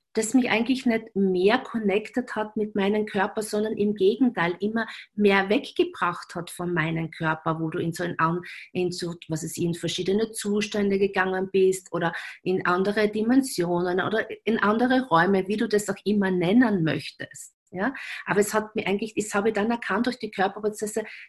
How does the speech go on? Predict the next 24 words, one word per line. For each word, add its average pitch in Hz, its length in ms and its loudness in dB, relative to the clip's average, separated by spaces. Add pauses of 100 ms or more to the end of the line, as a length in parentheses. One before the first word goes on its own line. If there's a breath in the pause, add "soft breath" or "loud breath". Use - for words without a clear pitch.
das - 160 -8
hat - 220 0
mir 311 80 6
nicht 269 220 6 (180)
meinen 190 320 4
Körper 185 400 0
näher 170 540 6
gebracht, 247 640 2 (240 loud breath)
sondern 233 340 4
im 214 140 2
Gegenteil, 196 680 4
sondern 202 300 2
es 202 160 2
war, 196 160 2
es - 100 -10
hat 214 140 -4
mich 214 140 -4
immer 226 200 2
mehr 208 380 4
getrennt 170 480 -4
von 180 180 -12
meinem 160 360 -2
Körper. - 440 -10 (600 loud breath)
Und 185 320 2